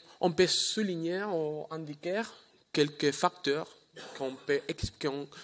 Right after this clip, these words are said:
qu'on a, qu'on aide à expliquer les, pour-, pourquoi, pourquoi il, euh, il n'y a pas de, de, comment dire, d'une quantité de littérature académique, hum, importante. On peut dire que c'est une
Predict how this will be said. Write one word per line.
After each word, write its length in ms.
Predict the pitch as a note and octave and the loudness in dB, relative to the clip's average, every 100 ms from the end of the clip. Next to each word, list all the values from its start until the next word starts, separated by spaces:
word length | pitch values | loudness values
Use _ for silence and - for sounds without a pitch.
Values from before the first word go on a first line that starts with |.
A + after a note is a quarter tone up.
| - | -2
qu'on 160 | D#3 | 0
a, 80 | D#3+ D#3 | 0 -2
qu'on 640 | - D3+ D3+ D3 C#3+ D3 D3 - - - - - | -6 -4 -2 0 0 0 -2 -6 -14 -14 -6 6
aide 220 | D#3 F3 | 8 10
à 80 | D3 | 10
expliquer 720 | C#3+ - - D3+ - D#3+ F3+ - - - - | 10 6 0 -4 4 6 6 0 -12 -20 -8
les, 640 | C#3 C3+ B2+ B2+ B2+ C3+ - - | 0 0 2 -2 -4 -6 -10 -2
pour-, 240 | C3 - - | -2 -2 -8
pourquoi, 420 | G3 - C#3 C#3+ - - | -8 -8 -10 -10 -20 -16
pourquoi 360 | D3+ - C#3+ | -12 -4 -2
il, 240 | C3+ C3+ - - - - _ - | 0 -2 -6 -14 -18 -20 _ -8
euh, 320 | C#3 B2+ B2+ - | -4 -2 -4 -4
il 80 | D3 | 0
n'y 80 | D3 | 0
a 40 | |
pas 160 | C#3+ C#3+ | 0 -4
de, 460 | C3+ C3 B2+ C3 C3+ - - - - _ _ | -2 -4 -6 -8 -12 -16 -18 -20 -20 _ _
de, 120 | B2 | -18
comment 200 | - C3 | -14 -14
dire, 220 | C3 C3 | -12 -12
d'une 180 | C3 C3 | -12 -14
quantité 760 | C3+ C#3 - C3+ D3+ D3 C#3 B2+ - - - _ | -10 -10 -10 -12 -4 -2 -2 -6 -20 -20 -20 _
de 180 | - B2 | -10 -8
littérature 600 | B2+ B2 C3 B2+ - C3+ | -8 -6 -6 -6 -4 -4
académique, 580 | B2+ C3 B2 B2+ C3+ - - | -4 -6 -6 -8 -8 -10 -18
hum, 300 | A#2 A#2 A#2 A2+ - _ - | -20 -20 -20 -20 -20 _ -4
importante. 640 | D3 D3 C#3 B2 B2 C#3 - _ _ - - - | -2 -2 -4 -2 -4 -6 -20 _ _ -20 -18 -12
On 40 | |
peut 140 | C3+ C3 | -2 2
dire 200 | C#3 C#3+ | 2 2
que 120 | B2+ | -4
c'est 240 | - C3 | -4 -6
une 340 | C3+ C3 B2+ | -10 -12 -16